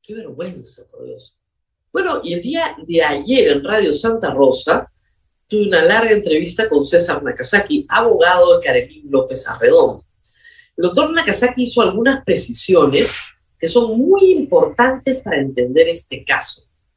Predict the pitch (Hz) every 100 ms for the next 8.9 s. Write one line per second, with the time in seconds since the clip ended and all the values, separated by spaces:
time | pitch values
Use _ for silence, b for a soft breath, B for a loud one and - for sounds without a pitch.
0 | _ _ - 160 160 - - 214 143 151
1 | 190 190 202 233 240 175 107 - 131 -
2 | 254 294 339 226 123 - - 139 139 131
3 | - - 139 160 170 170 180 190 175 151
4 | 139 147 190 185 185 185 - - - _
5 | _ _ _ - 151 147 131 131 131 143
6 | 151 160 151 - _ - - 127 _ 120
7 | 127 127 135 135 123 - - 160 147 139
8 | 139 135 - 156 233 226 - 214